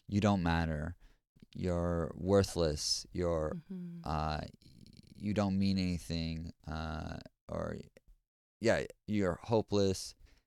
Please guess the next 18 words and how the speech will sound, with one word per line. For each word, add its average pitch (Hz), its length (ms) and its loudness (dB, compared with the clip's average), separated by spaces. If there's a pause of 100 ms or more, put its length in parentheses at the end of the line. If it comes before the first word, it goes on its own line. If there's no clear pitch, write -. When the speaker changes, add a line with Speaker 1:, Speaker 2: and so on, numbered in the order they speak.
(200)
Speaker 1:
You're 85 440 -2
worth 95 320 2
nothing. 87 680 0 (420)
Uh, 80 380 -2 (200)
no 101 240 2
one 101 200 2
would 92 140 -2
care 87 340 4
if 82 120 -6
you 87 100 -2
died. 82 600 0 (480)
Uh, 80 420 0
you 95 140 -2
sh-, - 140 -10 (120)
you 92 180 -4
should - 180 -6
kill 92 220 2
yourself." 85 720 0